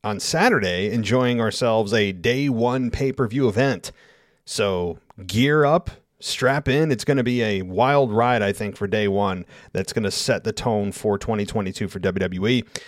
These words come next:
And we are under a hundred days now till WrestleMania. We also have the Royal Rumble, of course, right around the corner as well. So right when you get past Christmas, it's all hands on deck.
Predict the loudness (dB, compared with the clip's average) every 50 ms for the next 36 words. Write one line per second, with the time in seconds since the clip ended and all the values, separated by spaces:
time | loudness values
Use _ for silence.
0 | -18 -20 _ -8 -4 -2 -2 0 0 -2 -2 -2 -2 -2 -2 -2 -2 0 0 0
1 | 0 0 -2 -4 -2 -2 0 0 0 0 0 -2 -2 -2 -2 -2 -2 -2 -2 0
2 | -2 -2 -2 0 0 0 2 2 0 0 -2 -4 _ _ _ _ _ _ _ _
3 | _ _ _ _ _ _ _ _ _ _ -20 -10 -4 -2 -2 0 0 -2 -2 -2
4 | 0 0 0 0 0 -2 -2 -4 -2 0 0 0 0 2 2 0 2 2 2 2
5 | 2 0 0 2 2 4 4 2 0 -4 -8 -4 0 2 2 2 2 2 2 2
6 | 0 0 -2 -2 -2 0 0 0 0 -2 -4 -6 -8 -4 -2 0 2 4 4 4
7 | 2 0 -4 -12 -20 -20 -20 -20 _ -10 -2 2 4 6 6 6 6 4 2 -2
8 | -6 _ _ _ _ _ _ _ _ _ -6 0 2 4 4 4 2 2 0 0
9 | 2 2 2 2 2 2 2 4 4 4 4 2 -2 0 2 2 2 4 2 2
10 | 2 2 2 0 -2 -6 -10 -12 -16 _ _ _ _ _ _ 0 2 2 2 -2
11 | -6 -6 _ 2 4 6 6 6 6 4 2 2 2 2 2 0 0 0 0 0
12 | 0 0 0 0 -2 -8 -14 -20